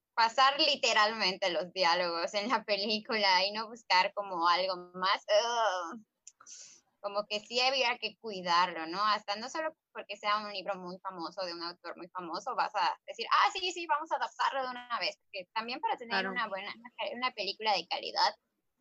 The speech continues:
Speaker 1: creo que tienes que pensar muy bien, el guión es el alma, es la esencia de las películas.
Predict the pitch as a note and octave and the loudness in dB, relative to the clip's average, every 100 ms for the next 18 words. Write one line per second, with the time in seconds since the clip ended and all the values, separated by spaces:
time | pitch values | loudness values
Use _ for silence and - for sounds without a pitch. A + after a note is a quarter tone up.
0 | - A#3+ C#4+ C#4 G#3+ G#3+ G#3+ G#3 G3 F#3+ | -10 -6 -6 -4 -4 -6 -6 -2 0 0
1 | F#3+ F#3+ F#3+ F3+ F3 F#3 G#3 G#3 F#3 A3+ | 0 -4 -4 -8 -2 -2 -2 -2 -4 -2
2 | G#3+ G#3 F#3+ F#3+ A3+ A#3+ A#3+ G3 F3 D#3 | -6 -6 -4 -2 -2 -4 -4 -2 2 2
3 | A#3 A#3 A#3 F#3+ - F3 G#3 - F#3 - | 0 -4 -6 -8 -6 -8 -6 -4 -4 -6
4 | - - - - - - - | -14 -20 -20 -20 -14 -12 -12